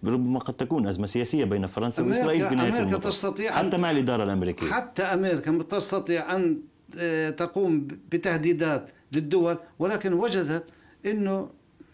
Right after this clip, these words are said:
Speaker 2: ال-، ال-، النصاب القانوني في مجلس الأمن مش موجود، فليش تقوم في
Speaker 1: لكن
Speaker 2: ضغط؟
Speaker 1: ألا ترى بأن أيضًا مثل هذه الخطوات التي يقوم بها رئيس السلطة الفلسطينية وفي نفس الوقت لا يدعي إلى، لا يدعو إلى مفاوضات مع الطرف الإسرائيلي،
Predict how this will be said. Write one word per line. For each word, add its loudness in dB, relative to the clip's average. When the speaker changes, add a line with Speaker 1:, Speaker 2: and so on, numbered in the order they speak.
Speaker 2:
ال-، -4
ال-، -2
النصاب 0
القانوني 2
في -2
مجلس -2
الأمن -4
مش -4
موجود، 0
فليش -4
تقوم -8
في -4
Speaker 1:
لكن 0
Speaker 2:
ضغط؟ 2
Speaker 1:
ألا 4
ترى 2
بأن 2
أيضًا 0
مثل 0
هذه 0
الخطوات -2
التي -2
يقوم 0
بها -2
رئيس 0
السلطة -6
الفلسطينية -2
وفي 0
نفس 0
الوقت -2
لا 2
يدعي 0
إلى، -2
لا 0
يدعو 0
إلى 0
مفاوضات -2
مع 0
الطرف -2
الإسرائيلي، -2